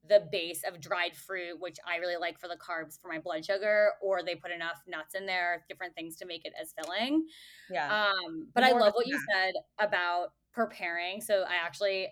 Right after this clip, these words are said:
Speaker 1: should have started there because I guess that's technically the start of your trip.
Speaker 2: <laughs>
Speaker 1: But I am also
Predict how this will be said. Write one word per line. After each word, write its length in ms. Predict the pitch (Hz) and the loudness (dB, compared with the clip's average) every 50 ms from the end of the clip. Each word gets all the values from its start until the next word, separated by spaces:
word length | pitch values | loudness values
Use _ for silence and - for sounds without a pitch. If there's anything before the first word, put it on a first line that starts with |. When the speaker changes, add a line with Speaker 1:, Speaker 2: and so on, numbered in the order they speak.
| - | -10
Speaker 1:
should 180 | - - - 254 | -12 -6 -2 0
have 100 | 285 311 - | 0 0 0
started 300 | - 262 254 247 240 196 | 0 0 0 0 0 2
there 200 | 202 185 185 180 | 2 2 2 0
because 200 | 180 196 208 180 | -2 -6 -6 -2
I 40 | 196 | 0
guess 120 | 202 196 - | 0 0 0
that's 240 | 202 190 - - _ | -2 -4 -4 -6 _
technically 420 | - 240 247 240 226 202 185 202 190 | -2 -2 -2 -2 -2 -4 -2 -2 -2
the 100 | 190 190 | -2 -2
start 220 | - 196 185 185 180 | -2 -2 -2 -2 -2
of 80 | 160 | -4
your 120 | 175 175 175 | -6 -8 -8
trip. 300 | - 196 170 165 190 - - - - - - - - - | -6 -6 -4 -4 -6 -6 -10 -12 -14 -12 -12 -12 -8 -4
Speaker 2:
<laughs> 60 | 277 285 269 277 | -2 -2 2 4
Speaker 1:
But 200 | - 247 226 220 214 - - - 220 | 6 8 8 8 6 4 2 0 0
I 120 | 214 220 214 226 | 2 4 4 4
am 100 | 233 233 | 4 4
also 340 | - 240 254 311 311 - 262 | 4 4 4 4 4 2 2